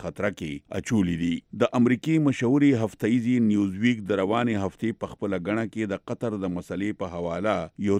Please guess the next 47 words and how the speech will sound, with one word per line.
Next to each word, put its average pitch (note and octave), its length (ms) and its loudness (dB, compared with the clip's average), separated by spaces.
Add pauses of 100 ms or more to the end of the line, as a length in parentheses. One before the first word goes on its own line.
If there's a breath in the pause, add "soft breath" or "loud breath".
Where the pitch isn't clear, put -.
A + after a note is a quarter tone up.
تفصیلي G#2 420 -2 (100)
تجزیاتي F#2 640 -2
مضمون G2 280 -2 (120)
چاپ F2+ 280 -4
کړی G#2+ 220 -2
دی. A2 80 -2 (120)
د F#2+ 120 -2
مضمون F2+ 400 -4
سرخط G2+ 400 -8 (120)
ته F#2 140 -4 (280)
د F#2 200 -2
قطر A#2+ 260 -2
اړې G#2 360 0 (100)
ګړې G2+ 220 2 (240)
آیا G#2 180 2 (360)
د F#2 60 -2 (140)
امریکې G#2 460 -2
د - 20 0 (200)
اختیار A2+ 520 -2
نه F2+ 80 0 (240)
په F#2 140 -2
وتو A#2+ 260 2 (120)
دی؟ G2 120 4 (380)
نیوزویک C3 580 8
د C3+ 140 6
خپل C3+ 260 2
رپورت C3 380 2
په A#2+ 100 -2
شروع B2+ 240 8
کې B2+ 260 2
لیکلي B2+ 360 2
دي B2+ 100 6
چې G2+ 240 -4
د - 100 -4
سعودي G2 360 2
عرب A#2 260 -2
په G#2 100 -2
مشرۍ G2+ 460 -2
کې A2+ 220 -2
د - 180 -8
قطر A2 320 -4
ناکه F2+ 320 -4
بندۍ F#2 420 0
په F2 140 -6
سیمه A2+ 260 -2
کې - 240 -6
تاوتریخوالی G2+ 720 -4